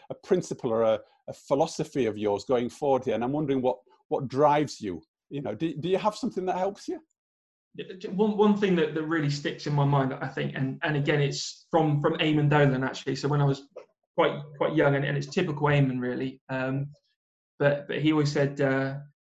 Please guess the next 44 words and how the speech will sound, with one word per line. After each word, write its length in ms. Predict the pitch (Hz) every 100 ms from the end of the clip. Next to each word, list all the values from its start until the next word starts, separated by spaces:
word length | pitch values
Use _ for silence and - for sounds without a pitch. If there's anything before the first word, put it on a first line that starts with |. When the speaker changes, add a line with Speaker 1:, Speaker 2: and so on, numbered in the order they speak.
| _
Speaker 2:
"The 80 | 139
harder 380 | 147 165 156 151
I 100 | 151
work, 500 | 139 131 135 - -
the 60 | 139
luckier 400 | 143 143 147 135
I 120 | 135
get." 340 | 135 123 - - _ _ _ _ -
And, 360 | 131 135 131
um, 720 | 143 135 131 131 131 131 139 -
<laughs> 120 | _
and 180 | - 147
I, 220 | 156 143 143
I 40 |
think 200 | 156 139
that, 200 | 135 -
that 160 | - -
sums 340 | - 147 131
it 40 | 139
up 140 | 120
really 240 | 139 135 131
quite 220 | 135 131
nicely. 340 | 127 127 127
You 120 | 127
know, 140 | 135 127
it, 140 | 113 - _ _ _ -
if 120 | 143
you 120 | 151
really 200 | 165 156
wanna 220 | 151 147
do 180 | 143 147
something, 200 | 139 131
you 80 | 131
wanna 100 | 135
be 80 | 131
successful 460 | - - 143 -
in 80 | 127
something, 400 | - - - 123
you 100 | 127
put 120 | -
the 60 | 135
work 360 | 135 139 139 -
in, 340 | 120 127 - _ _
you, 160 | 139